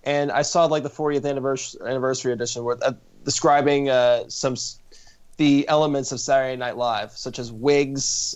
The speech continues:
uh, something like that. Uh, <laughs> and I thought, "Mm, <clears throat> it seems pretty okay," but I guess I should watch, like, the older sketches, because I guess I heard they're, you know, the older episodes are much funnier.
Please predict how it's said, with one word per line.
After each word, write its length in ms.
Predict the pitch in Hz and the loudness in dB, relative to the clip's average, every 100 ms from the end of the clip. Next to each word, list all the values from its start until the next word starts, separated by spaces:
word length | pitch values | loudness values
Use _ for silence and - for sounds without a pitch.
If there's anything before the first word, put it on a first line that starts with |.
| - | -2
uh, 360 | 120 110 107 104 - - _ - - - - | 0 0 -2 -4 -12 -20 _ -20 -20 -20 -8
something 320 | 131 - 180 143 | 0 2 2 0
like 180 | 127 | -2
that. 360 | 92 85 71 - - - - - - | -2 -4 -4 -8 -20 -20 -20 -6 2
Uh, 260 | 131 131 - - - - | 4 2 0 -6 -10 -8
<laughs> 800 | 226 - - - - - - - 175 190 - - | -8 -8 -16 -20 -20 -20 -20 -12 -6 -6 -8 -6
and 140 | 185 | 2
I 80 | 190 | 2
thought, 340 | 185 185 175 - | 4 2 0 -4
"Mm, 400 | 185 185 185 156 - - | -8 -2 -2 -2 -8 -20
<clears throat> 240 | - - - | -20 -20 -14
it 340 | 349 285 233 | -6 -4 -4
seems 300 | - 185 175 | -4 -2 -2
pretty 420 | - 160 147 131 - - _ _ _ | -2 -2 -2 -2 -8 -18 _ _ _
okay," 840 | 143 139 - 139 123 127 170 208 - - - _ _ - | -2 -2 -2 -2 0 0 0 -2 -4 -12 -20 _ _ -4
but 320 | 147 139 135 - | 0 2 2 0
I 100 | 151 | 2
guess 220 | 160 165 | 0 0
I 60 | |
should 200 | 156 165 | -2 -2
watch, 300 | 139 147 139 | 2 2 2
like, 160 | 147 123 | -4 -4
the 100 | 147 | -2
older 300 | 135 143 135 | 2 2 2
sketches, 560 | - 113 98 104 87 - | -2 -6 -6 -8 -12 -10
because 640 | 120 - 120 117 113 - | -10 -2 0 0 -2 -6
I 260 | - 69 123 | -2 0 2
guess 220 | 139 139 | 2 0
I 80 | 127 | 0
heard 240 | 131 123 | 0 0
they're, 360 | 123 120 123 - - - - - _ | 0 2 0 -4 -20 -20 -20 -20 _
you 80 | - | -4
know, 40 | 135 | 0
the 140 | 139 | 2
older 280 | 143 156 143 | 4 4 2
episodes 400 | 101 - 131 120 | 0 -4 -8 -8
are 60 | 120 | -8
much 240 | 120 117 | -10 -10
funnier. 420 | 117 107 107 92 | -12 -10 -12 -16